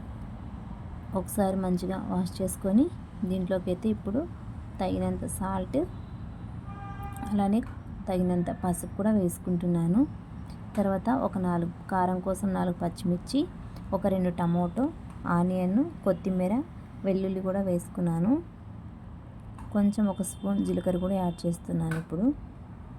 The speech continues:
తర్వాత నేను అంటే ఒక నాలుగు పచ్చిమిర్చి, ఒక స్పూను కారం పొడి కూడా యాడ్ చేస్తున్నాను. మనకు మెంతికూర పప్పులోకి కారం పొడి యాడ్ చేస్తే టేస్ట్ బాగుంటుంది.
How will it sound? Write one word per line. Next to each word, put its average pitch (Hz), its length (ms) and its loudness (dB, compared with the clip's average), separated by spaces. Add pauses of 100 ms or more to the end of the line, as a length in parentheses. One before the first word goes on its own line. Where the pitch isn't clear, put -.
(2500)
తర్వాత 196 480 2 (420)
నేను 233 460 8 (220)
అంటే 240 420 4 (180)
ఒక 196 160 -2
నాలుగు 180 300 4
పచ్చిమిర్చి, 185 720 0
ఒక 220 200 4
స్పూను 202 480 4 (260)
కారం 180 260 4
పొడి 190 160 0
కూడా 190 140 2
యాడ్ 185 300 2
చేస్తున్నాను. 170 580 4 (360)
మనకు 208 220 8
మెంతికూర 208 400 8
పప్పులోకి 202 500 2
కారం 190 300 2
పొడి 202 180 2
యాడ్ 185 240 0
చేస్తే 196 220 -2
టేస్ట్ 196 380 2
బాగుంటుంది. 180 640 6